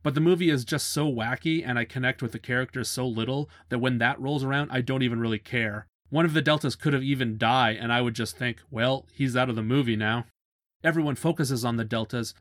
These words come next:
but on the villain side, Mark Metcalf really is great as the hateable Niedermeyer. He reminds me a fair bit of Tom Wilson playing Biff in the Back to the Future movies,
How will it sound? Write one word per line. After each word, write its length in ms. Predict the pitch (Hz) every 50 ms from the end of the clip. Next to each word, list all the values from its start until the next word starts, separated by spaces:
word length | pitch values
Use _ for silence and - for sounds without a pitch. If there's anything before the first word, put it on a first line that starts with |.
| _
but 140 | - 135 139
on 120 | 139 135 127
the 60 | 120
villain 280 | 113 139 156 160 147
side, 320 | - - 143 131 123 123 - - - _ _ -
Mark 260 | 131 - - - -
Metcalf 560 | 131 139 160 - - - 127 123 113 - - _
really 400 | - 127 139 165 165 147 127 127
is 140 | 139 135 123
great 280 | 113 139 135 135 135 123
as 140 | 117 107
the 80 | 107 110
hateable 400 | 104 127 131 127 120 110 113 110
Niedermeyer. 640 | 113 120 131 127 120 117 113 113 110 107 104 107 - - _ _ _ _
He 80 | -
reminds 420 | 165 165 156 151 151 156 156 131 131
me 140 | 135 139
a 80 | 131 120
fair 240 | - - 151 139 135
bit 180 | 123 131 127 -
of 140 | 120 110 -
Tom 300 | - 143 135 131 123 117
Wilson 460 | 143 147 147 139 - - 123 117 113
playing 380 | - - 131 123 117 113 113 110
Biff 320 | 104 147 143 127 - - -
in 180 | 135 131 123
the 80 | 120 120
Back 200 | 104 127 127 -
to 80 | -
the 100 | 120 107
Future 300 | - - 165 165 - 127
movies, 480 | 120 120 117 113 110 117 110 107 -